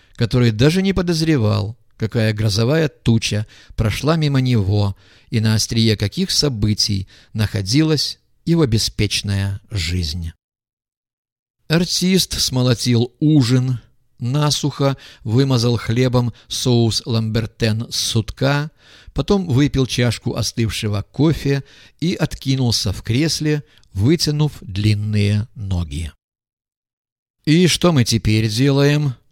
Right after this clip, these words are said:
вопросил он. «Муха, отвлекись. Основные события происходят не в телевизоре, они происходят в жизни. Рита, у вас есть какие-нибудь предложения?» Она пожала плечами. «Проспится. А что ещё можно сделать?»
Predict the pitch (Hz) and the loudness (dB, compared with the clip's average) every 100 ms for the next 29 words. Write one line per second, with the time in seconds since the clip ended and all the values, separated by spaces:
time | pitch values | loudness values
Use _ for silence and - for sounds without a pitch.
0 | _ 123 135 127 - 131 131 131 - - | _ -6 -2 -2 -2 0 0 -2 -8 -20
1 | - 147 - 151 139 147 151 113 110 - | -2 0 2 2 2 -2 -2 0 0 -2
2 | - - 110 127 131 135 139 135 170 131 | -6 -8 -4 -2 0 0 2 0 0 -2
3 | 135 110 - 147 110 123 - 123 104 104 | -2 -2 -2 -2 -2 -4 -2 -2 -2 -2
4 | 98 101 104 107 101 107 98 165 160 101 | -2 -2 -2 -2 -4 -6 -4 -4 -2 -4
5 | 95 110 90 98 101 - - - 120 135 | -4 -4 -4 -6 -8 -14 -20 -4 -2 2
6 | 117 90 _ _ - 123 127 165 165 180 | 0 -2 _ _ -2 0 2 2 0 0
7 | 175 131 110 - 113 127 127 98 90 87 | 0 2 0 0 0 2 2 0 -2 -6
8 | 95 _ _ _ _ _ _ _ _ _ | -10 _ _ _ _ _ _ _ _ _
9 | _ _ _ - 139 190 165 120 131 123 | _ _ _ -2 2 4 4 4 4 4
10 | 113 120 - 107 98 123 254 254 - 247 | 2 0 2 0 0 -2 0 -2 0 -2
11 | - - 107 82 - _ _ - 147 - | 0 0 -2 -4 -10 _ _ -2 -2 2
12 | 151 - 123 90 90 107 117 110 78 - | 2 2 0 -2 -2 0 2 0 -2 -8